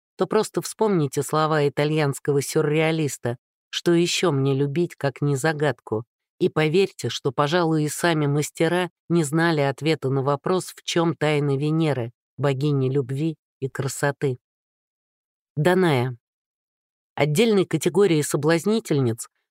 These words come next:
можно назвать земных женщин, которые становились возлюбленными Зевса. Откровенно говоря, обольщал скорее он их, чем они его. Однако Даная была так прекрасна, а главное, у неё были настолько красивые, как гласит миф, ноги,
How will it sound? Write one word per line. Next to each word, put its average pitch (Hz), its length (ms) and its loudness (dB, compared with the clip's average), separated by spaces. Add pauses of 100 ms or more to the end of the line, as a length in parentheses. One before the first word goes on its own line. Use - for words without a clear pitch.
(100)
можно 190 320 2
назвать 165 440 0
земных 175 420 0
женщин, 180 440 0
которые 156 400 0
становились 151 720 0
возлюбленными 160 800 0
Зевса. 135 520 -2 (360)
Откровенно 214 580 0
говоря, 180 420 2
обольщал 165 540 0
скорее 170 560 0
он 220 240 0
их, - 140 -4
чем 147 240 0
они 156 360 2
его. 127 260 -2 (240)
Однако 147 380 0
Даная 151 460 0
была 143 280 2
так - 260 -2
прекрасна, 170 720 -2
а 156 80 -2
главное, 156 440 2
у 147 40 2
неё 160 220 2
были 165 220 2
настолько 156 580 -2
красивые, 156 680 0
как 139 220 -4
гласит 147 480 -2
миф, 165 320 0
ноги, 180 400 0